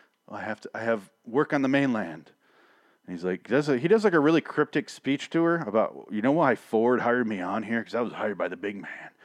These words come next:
You know why he hired me on? To take care of the park, to take care of what he needed,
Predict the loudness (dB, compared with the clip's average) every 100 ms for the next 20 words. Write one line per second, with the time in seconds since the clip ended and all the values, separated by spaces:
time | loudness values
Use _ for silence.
0 | -20 -20 -20 -8 -2 -2 -2 -2 -2 -2
1 | -6 -6 -4 -6 -6 -8 -6 -4 -2 -4
2 | -6 -12 -8 -8 -8 -14 -20 _ _ _
3 | _ _ -16 -2 0 2 4 4 4 0
4 | 0 0 -2 -6 -10 -16